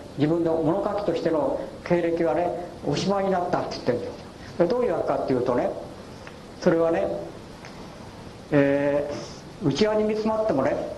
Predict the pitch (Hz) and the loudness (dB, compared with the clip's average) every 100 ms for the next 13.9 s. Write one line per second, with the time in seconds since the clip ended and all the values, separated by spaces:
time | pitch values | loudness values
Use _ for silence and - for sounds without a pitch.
0 | - - - - - 135 185 202 214 214 | -12 -16 -16 -16 -4 2 2 2 2 2
1 | 185 160 151 135 147 185 185 175 156 123 | 2 2 2 2 4 2 2 2 2 2
2 | 110 110 - - - - 165 160 220 226 | 0 -2 -6 -12 -8 2 4 4 2 0
3 | 160 170 160 147 139 139 - 139 131 127 | 2 2 2 2 0 0 2 2 4 4
4 | 127 - - - - - - - - - | 2 -2 -8 -12 -16 -16 -16 -16 -12 2
5 | 202 190 147 156 175 190 180 175 170 147 | 2 4 4 4 4 2 2 4 4 2
6 | 127 127 131 123 160 165 156 143 180 175 | 2 4 4 4 4 4 0 2 2 2
7 | 143 147 - 127 117 107 - 110 - - | 2 2 2 2 4 2 0 -6 -8 -10
8 | - - - - - - - - - - | -14 -16 -16 -16 -16 -16 -16 -16 -16 -16
9 | - 147 120 117 139 214 220 202 165 147 | -10 -2 2 4 6 4 4 2 2 2
10 | 135 156 190 202 202 196 190 143 113 127 | 2 2 0 2 2 2 2 2 2 0
11 | - - - - - - - - - 196 | -2 -8 -14 -16 -16 -16 -6 2 4 4
12 | 196 175 165 156 208 208 208 208 185 165 | 2 2 2 2 2 2 2 2 2 2
13 | - 165 160 139 127 196 175 131 123 | 2 2 4 2 2 2 2 2 0